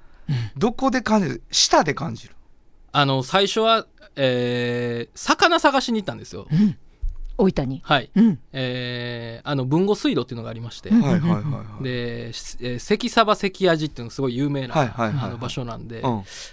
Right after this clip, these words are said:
Speaker 3: でも、すごい高かったんですね。
Speaker 1: はいはいはい。
Speaker 2: なるほど。
Speaker 3: で、ちょっとなかなか僕らのブランドでは、ドでは使えないなっていうことになって、
Speaker 2: なるほど、なるほど。
Speaker 3: 「他に何か美味しいもの特にないんですか？」っていう質問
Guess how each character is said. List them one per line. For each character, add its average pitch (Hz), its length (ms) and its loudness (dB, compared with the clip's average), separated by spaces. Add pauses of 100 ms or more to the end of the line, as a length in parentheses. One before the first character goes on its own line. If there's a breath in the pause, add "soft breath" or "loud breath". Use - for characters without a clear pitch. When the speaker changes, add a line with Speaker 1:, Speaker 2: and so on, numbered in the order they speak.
(400 loud breath)
Speaker 3:
で 214 80 -8
も、 151 160 -4
す - 240 0
ご 277 80 4
い - 20 4
高 254 240 -2
か 160 120 2
っ - 40 -10
た 117 120 -14
ん 120 40 -16
で - 80 -18
す - 80 -16
ね。 - 220 -16
Speaker 1:
は 151 100 -8
い - 20 0
は 147 100 8
い 147 40 4
は 143 60 2
い。 - 20 2
Speaker 2:
な 120 160 0
る - 60 -4
ほ 147 160 -6
ど。 131 60 -6
Speaker 3:
で、 160 100 -8
ち - 100 -8
ょ 226 40 -2
っ - 20 -18
と 208 100 2
な 208 80 4
か 226 140 4
な 220 100 6
か 220 100 6
僕 180 220 4
ら 175 80 6
の 147 80 0
ブ 139 100 2
ラ 139 120 2
ン 139 40 0
ド 139 120 2
で 120 40 -4
は、 107 120 -10
ド 143 180 0
で 139 100 2
は 120 120 0
使 151 240 2
え 143 80 0
な 120 100 -6
い 117 60 -6
な 147 140 0
っ 170 60 -4
て - 140 -6
い 123 40 -4
う - 20 -6
こ 131 80 -4
と 120 120 2
に 113 40 0
な 107 60 0
っ - 20 0
て、 110 40 0
Speaker 2:
な 120 60 -2
る 113 60 -4
ほ 101 40 -4
ど、 107 60 -4
な 104 80 -4
る 151 360 2
ほ 104 40 -12
ど。 110 40 -16 (280 loud breath)
Speaker 3:
「他 - 240 2
に 202 100 2
何 160 200 4
か 151 100 6
美 135 80 6
味 135 60 4
し 196 160 0
い - 20 6
も 147 100 2
の 123 120 -4
特 143 180 -4
に 117 80 -4
な 123 140 -2
い 151 40 0
ん 143 60 0
で 120 80 -4
す - 100 -12
か？」 226 140 4
っ - 20 -18
て - 140 -6
い 139 40 0
う - 20 0
質 - 160 -8
問 131 120 -4